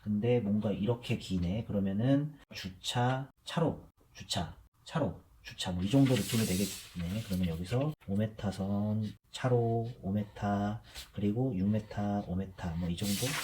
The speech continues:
그래서 여기가 오, 육, 오, 육, 오. 그래서 근데 여긴 앞에는 또 이 미터 떨어져야 되고, 이 미터 떨어져서 보행로가 반이 있어야 되고, 그리고 이제 뭐 차로가 있겠죠?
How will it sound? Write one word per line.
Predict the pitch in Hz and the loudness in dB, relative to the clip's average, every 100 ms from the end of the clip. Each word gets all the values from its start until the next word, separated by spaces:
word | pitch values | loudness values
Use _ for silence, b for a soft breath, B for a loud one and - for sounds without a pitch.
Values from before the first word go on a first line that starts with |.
| - - - | -6 -8 -10
그래서 | 107 98 | -4 -2
여기가 | 90 101 110 - | -2 -2 -2 -2
오, | 104 107 113 - | -2 -2 -4 -4
육, | 95 113 127 - - | -2 -2 -4 -10 -12
오, | 92 95 101 101 - 98 | -4 -2 -2 -4 -8 -4
육, | 120 123 - | -4 -6 -10
오. | 156 - - - | -10 -10 -12 -10
그래서 | 87 113 120 123 - | -4 -2 -2 -4 -6
근데 | 98 95 | -4 0
여긴 | 92 98 | 0 0
앞에는 | 90 90 113 113 113 | -2 -4 -2 0 0
또 | - | 0
이 | 95 95 | 0 0
미터 | 107 107 | 0 -2
떨어져야 | 131 123 104 101 | 0 -2 -2 -2
되고, | 95 139 117 123 - B B - - - - - - - - - - - - - - - - - - | -2 -2 -2 -4 -8 B B -8 -6 -8 -10 -10 -12 -14 -16 -16 -20 -18 -8 -8 -8 -12 -18 -18 -2
이 | 101 | 2
미터 | 117 - 120 | 2 2 -2
떨어져서 | 127 127 120 107 107 135 135 139 139 - | 4 6 6 4 2 2 4 2 0 2
보행로가 | 107 113 107 110 | 4 4 4 2
반이 | - 92 98 | 2 2 2
있어야 | 90 - 95 | 0 -2 -2
되고, | 82 78 - 65 - - - - - - _ | -2 -6 -10 -14 -16 -20 -20 -20 -20 -20 _
그리고 | - 113 107 | -8 -2 0
이제 | 92 | 0
뭐 | 82 | -2
차로가 | - - 160 | -2 2 2
있겠죠? | 85 92 - 120 139 | 2 -8 -8 -4 -4